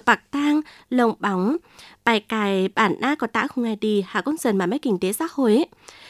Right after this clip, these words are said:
Mi bậc công trình có kẻ khai đại viện gì đó con dần. Liệu lại từ trường hang,ของcon dần dệt ó,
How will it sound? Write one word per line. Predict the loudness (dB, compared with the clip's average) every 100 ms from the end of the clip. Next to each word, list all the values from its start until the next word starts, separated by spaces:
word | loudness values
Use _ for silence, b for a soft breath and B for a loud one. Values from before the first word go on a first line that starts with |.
| B
Mi | 2
bậc | 2 2
công | 0 0
trình | 2 4 6 4 2
có | 0 0 0 -2 B B -2
kẻ | 0
khai | 0 -2 -2 -2
đại | -2 -2
viện | 0 -2
gì | 0
đó | -2 -2
con | -2 2
dần. | 4 4 2 b b b
Liệu | 0 2 2
lại | 0
từ | 0 -2
trường | -2 -4 -2
hang, | -2 0 0 -2 b b
ข | -2
อ | 0
ง |
con | 0
dần | 0 0
dệt | 0 -2 0
ó, | 0 0